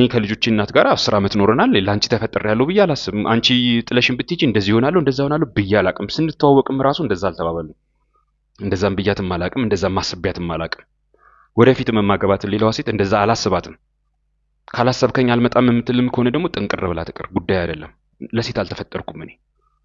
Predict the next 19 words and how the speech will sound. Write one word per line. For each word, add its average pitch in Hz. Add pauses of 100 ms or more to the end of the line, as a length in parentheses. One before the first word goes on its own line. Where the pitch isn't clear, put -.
(920)
የወንድ 147
ልጅ 143
ራስ 120 (840)
ክርስቶስ -
ነው። - (440)
የወንድ 104
ልጅ 98
ክብሩም፣ 120 (1120)
የሴት 131
ልጅ 147
ራስ 160 (420)
ወንዷ 104 (100)
ነው፣ - (1080)
ባሏ 104 (120)
ነው፣ 85
ክብሯም። 107 (1600)
እሷ - (440)
የተፈጠረችው 120
ለሱ 170